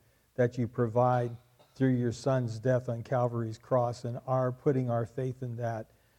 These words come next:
Not ourselves, not religion, but in Jesus alone. Thank you for so great a salvation. We pray in Jesus' name. Amen.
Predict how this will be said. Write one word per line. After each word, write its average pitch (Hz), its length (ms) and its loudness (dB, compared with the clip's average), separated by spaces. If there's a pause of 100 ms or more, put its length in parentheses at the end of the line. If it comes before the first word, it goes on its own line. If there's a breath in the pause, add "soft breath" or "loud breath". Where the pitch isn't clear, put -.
(120)
Not 135 160 6
ourselves, 135 840 4
not 139 180 0
religion, 120 720 2 (720)
but 120 180 4
in 117 360 0 (300)
Jesus 131 600 -2
alone. 117 460 0 (1300)
Thank 135 240 2
you 127 80 0
for 127 140 -2
so 127 220 0
great 135 320 2
a 135 40 -2
salvation. 120 720 -4 (120)
We 117 140 -6
pray 117 260 -2
in 110 140 -8
Jesus' 117 480 -8
name. 110 320 -10 (420)
Amen. 110 320 -8